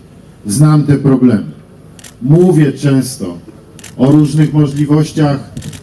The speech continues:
czy sposobach, na jakie mogłyby być one rozwiązywane, czy przynajmniej na, w jaki sposób można byłoby je próbować rozwiązywać. Mówiłem o tym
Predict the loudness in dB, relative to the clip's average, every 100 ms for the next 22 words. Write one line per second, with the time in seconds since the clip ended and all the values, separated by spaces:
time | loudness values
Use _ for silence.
0 | -6 -2 -2 -2 0 0 0 2 2 2
1 | 2 2 2 2 2 2 2 0 -2 -4
2 | 0 2 0 0 -2 0 0 0 0 -2
3 | -6 -12 -10 2 2 4 4 4 2 2
4 | -2 -12 -20 -20 -20 -16 -2 0 0 -2
5 | 0 0 -2 0 0 0 -2 2 0 2
6 | 0 0 0 -2 0 0 -2 -4 -4 -2
7 | -4 -6 -10 -14 -16 -20 -20 -20 -20 -16
8 | 0 2 4 2 2 0 0 0 0